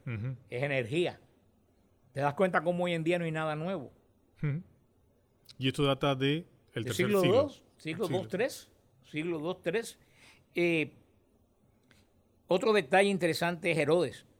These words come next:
Speaker 2: que es, es Herodes y no Pilato, quien da la orden de matar a, a Jesús, de ejecutar a Jesús. Es Herodes que da la, la orden. Eh, parece que el autor tomó los evangelios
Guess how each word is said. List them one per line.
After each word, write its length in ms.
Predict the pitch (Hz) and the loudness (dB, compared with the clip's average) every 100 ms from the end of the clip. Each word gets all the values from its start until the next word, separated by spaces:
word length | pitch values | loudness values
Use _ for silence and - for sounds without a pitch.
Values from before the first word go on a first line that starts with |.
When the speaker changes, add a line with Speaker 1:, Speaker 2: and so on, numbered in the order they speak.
| _ _ _ | _ _ _
Speaker 2:
que 100 | 147 | -8
es, 160 | 139 135 - - - - - - 135 | -6 -8 -16 -20 -20 -20 -20 -18 -12
es 180 | 123 147 | -4 0
Herodes 340 | 143 170 165 | 2 2 2
y 20 | |
no 120 | 143 | -2
Pilato, 500 | 143 139 160 190 135 - - _ | -4 0 2 0 -6 -14 -20 _
quien 220 | - 147 139 | -6 -4 -2
da 120 | 147 | -2
la 140 | 147 | -2
orden 260 | 160 165 147 | -4 -6 -8
de 80 | 127 | -6
matar 400 | 117 123 135 139 | -8 -6 -4 -4
a, 260 | 120 95 - _ _ _ _ _ _ _ _ - | -6 -10 -20 _ _ _ _ _ _ _ _ -12
a 100 | 117 | -10
Jesús, 380 | 107 165 208 - _ _ _ _ _ _ _ | -10 -10 -14 -16 _ _ _ _ _ _ _
de 100 | 127 | -12
ejecutar 420 | 123 110 120 127 | -10 -10 -10 -6
a 60 | 139 | -4
Jesús. 320 | 127 156 151 | -6 -8 -10
Es 120 | 135 | -8
Herodes 360 | 123 131 139 139 | -6 -6 -6 -6
que 160 | 131 120 | -6 -4
da 160 | 120 | -2
la, 240 | 127 110 - _ _ _ _ _ - | -2 -4 -8 _ _ _ _ _ -10
la 200 | 117 117 | -2 0
orden. 360 | 160 143 104 - _ _ _ _ | 0 -2 -8 -12 _ _ _ _
Eh, 600 | 156 131 123 117 113 104 - _ _ _ | -4 0 0 -2 -4 -10 -14 _ _ _
parece 300 | - 156 233 | -4 0 2
que 60 | 190 | 4
el 80 | 196 | 4
autor 560 | 156 123 170 190 185 - _ _ - | 4 2 2 2 0 -8 _ _ -6
tomó 300 | 139 147 180 | -2 2 2
los 180 | 175 | 4
evangelios 460 | 147 135 117 147 | 2 0 -4 -6